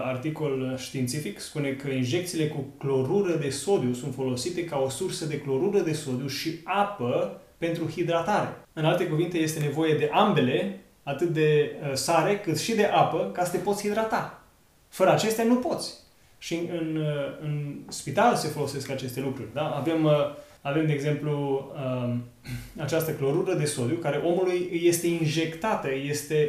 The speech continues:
pur și simplu introdusă în venă, dar lui îi se spune că să nu folosească. Deci, acasă să nu folosești sare. Dar cum ajungi la spital, noi îți introducem sare.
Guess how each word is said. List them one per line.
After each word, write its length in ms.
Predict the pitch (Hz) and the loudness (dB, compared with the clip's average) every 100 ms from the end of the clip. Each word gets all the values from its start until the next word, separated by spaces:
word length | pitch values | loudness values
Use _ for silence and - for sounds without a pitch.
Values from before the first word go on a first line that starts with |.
| - - | 0 -2
pur 180 | 175 | -2
și 60 | 165 | 0
simplu 440 | 165 175 165 160 165 | 0 -2 0 -4 -2
introdusă 540 | 151 156 180 180 165 | -2 0 -2 -2 -2
în 160 | 165 151 | -2 0
venă, 560 | 156 220 131 135 196 - - - - | 4 4 4 -2 -4 -10 -20 -20 -6
dar 400 | 151 160 156 160 | 4 6 6 2
lui 380 | 165 220 220 147 156 | 2 4 2 2 0
îi 80 | |
se 160 | 156 151 | 0 -2
spune 280 | - 160 160 | -4 -4 -4
că 520 | 160 - 156 151 151 | -6 -4 0 2 2
să 140 | 147 160 | -2 -4
nu 80 | |
folosească. 680 | 196 196 185 - - - - - _ _ _ | -2 0 2 2 2 0 -10 -16 _ _ _
Deci, 160 | 135 - - | -8 -8 -10
acasă 440 | - - 214 220 185 | -2 2 6 4 2
să 100 | 170 | 0
nu 80 | 202 | 0
folosești 400 | 294 254 175 - | 2 2 2 2
sare. 300 | 131 117 - - _ _ - | 0 -2 -8 -20 _ _ -4
Dar 180 | 143 | -2
cum 100 | 165 | 4
ajungi 260 | 185 185 202 | 6 8 6
la 100 | 226 | 4
spital, 580 | - 233 190 202 - - | 2 6 8 8 6 -2
noi 160 | 165 160 | -2 0
îți 140 | 160 | 2
introducem 480 | 151 156 151 151 139 | 2 4 2 2 0
sare. 300 | 139 117 | -2 -2